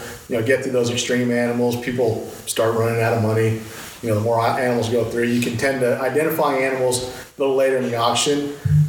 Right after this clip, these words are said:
Um, one of the big misconceptions with some of the producers is if you buy an animal at the end of the auction,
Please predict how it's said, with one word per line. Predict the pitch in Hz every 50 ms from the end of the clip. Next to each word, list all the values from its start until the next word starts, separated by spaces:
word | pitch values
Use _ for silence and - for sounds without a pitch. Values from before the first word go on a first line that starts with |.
| - -
Um, | - 131 127 127 127 123 120 117 - - -
one | 156 170
of | 170
the | 160
big | 165 160 160 156
misconceptions | 151 147 - 143 123 120 131 131 131 - - 123 120
with | 120 110
some | - - 127 123
of | 120
the | 117
producers | 110 117 117 120 120 117 117 117
is | 117 113 110 110 -
if | - - -
you | 131
buy | 120 139 143 147
an | 143
animal | 143 143 139 139 131 120
at | 123
the | - 120
end | 123 127
of | 123
the | 123 123
auction, | 120 123 127 127 - - 131 127 127 123